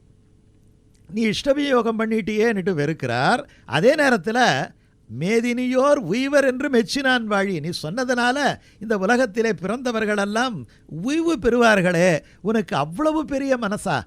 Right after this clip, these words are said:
பகவானுக்கு இல்லாத பெரிய மனசா? நீ எம்பெருமானை விட அகண்ட மனதை உடையவன். ஆகையினால எம்பெருமானார் அப்படின்னுட்டு சொன்னார் இல்லையா? அதனால தான் எம்பெருமானார் தரிசனம் என்றே இதற்கு நம்பெருமாள்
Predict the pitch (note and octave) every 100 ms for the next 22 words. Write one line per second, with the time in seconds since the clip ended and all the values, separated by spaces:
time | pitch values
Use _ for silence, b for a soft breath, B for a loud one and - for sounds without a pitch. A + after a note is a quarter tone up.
0 | b b b B2 C3+ G3+ G#3+ A3+ G#3 A#3+
1 | C4 C4+ C#4 C4+ G#3+ G#3 G#3 F#3 F3 E3
2 | B2+ - b b b D#3+ G3+ D3+ C#3+ F3
3 | A3+ A#3 A#3 A3+ A3+ A#3 A3 B3+ D#4+ A3
4 | C#3+ b b - D3 A#3 A#3 C4+ C4+ C4
5 | D4 G#3 A#3 A#3+ A#3+ G3+ G3 G3 F3+ G3+
6 | G#3 - F3+ F#3+ F#3 G3+ A#3+ E3 E3+ F3+
7 | F#3 F3+ F3+ F3+ G3 C4 G#3 - - D#3+
8 | D#3+ A3 G3+ F#3 A3+ - D#3+ G3 F#3 E3
9 | F#3 D3+ D3 F3 F3+ A#3 G#3+ C#3 D#3 F#3
10 | F#3+ F#3 F#3+ G3 A3+ A#3+ C3+ E3+ F3 G3
11 | G3+ G3 G3 G3+ A3 A3 G3+ G#3 - A#3
12 | D#3+ G3 A3+ A3 A3+ D4+